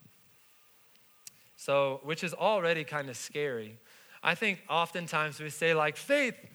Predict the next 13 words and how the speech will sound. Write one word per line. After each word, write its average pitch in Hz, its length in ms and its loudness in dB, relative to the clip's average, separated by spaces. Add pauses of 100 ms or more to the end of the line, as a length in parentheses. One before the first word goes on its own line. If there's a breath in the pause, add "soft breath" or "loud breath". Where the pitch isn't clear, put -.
(120 loud breath)
it's 240 180 0
so 285 300 4
easy, 262 380 4
just 254 300 0
say 262 200 4
yes, 262 380 2
take 254 240 2
the 254 80 0
first 247 240 0
step." 254 340 4 (180 loud breath)
But 202 120 4
in 220 160 4
reality, 202 800 4